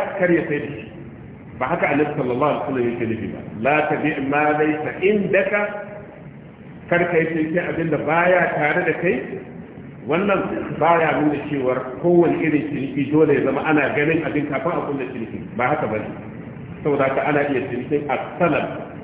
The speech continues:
As-salam shine a bada kuɗi, amma ana jiran zuwan kaya.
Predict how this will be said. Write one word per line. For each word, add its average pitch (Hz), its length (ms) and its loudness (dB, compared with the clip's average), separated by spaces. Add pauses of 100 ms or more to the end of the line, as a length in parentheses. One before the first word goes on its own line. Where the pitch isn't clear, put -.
(440)
As-salam 202 460 4 (340)
shine 151 240 0
a 120 80 0
bada 139 320 2
kuɗi, 196 320 -4 (1800)
amma 127 160 4
ana 151 260 4
jiran 127 300 2
zuwan 123 240 0
kaya. 95 480 -4